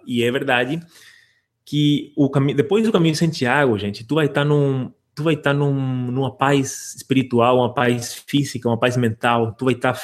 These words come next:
vai ter se reencontrado você mesmo, você mesma,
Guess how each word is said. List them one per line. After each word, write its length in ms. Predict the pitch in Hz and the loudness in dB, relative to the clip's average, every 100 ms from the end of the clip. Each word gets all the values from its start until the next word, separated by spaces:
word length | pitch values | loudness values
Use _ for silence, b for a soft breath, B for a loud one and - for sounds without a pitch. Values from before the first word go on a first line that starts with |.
| - _ _ | -14 _ _
vai 160 | - 139 | 0 0
ter 160 | 143 139 | 0 -2
se 180 | - | 0
reencontrado 840 | 143 139 143 131 123 117 131 135 123 | 2 4 2 0 -2 0 0 0 0
você 300 | 113 113 117 | -4 -2 -2
mesmo, 380 | 120 135 123 | 2 0 0
você 240 | 113 107 113 | -4 -4 -2
mesma, 480 | 113 113 113 113 | 0 2 0 -4